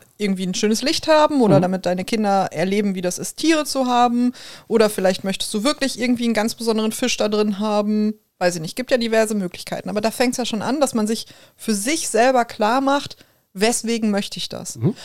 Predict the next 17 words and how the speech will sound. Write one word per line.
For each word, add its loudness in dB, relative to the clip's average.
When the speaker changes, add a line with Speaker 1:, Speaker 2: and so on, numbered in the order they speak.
Speaker 1:
Und 2
das 2
kann 0
sich -4
ja 6
auch 4
ändern. 0
Es -4
kann 0
ja 2
sein, 2
dass 0
du -6
denkst, -4
„Boah, -2
schöner 0
Dekogegenstand“, -2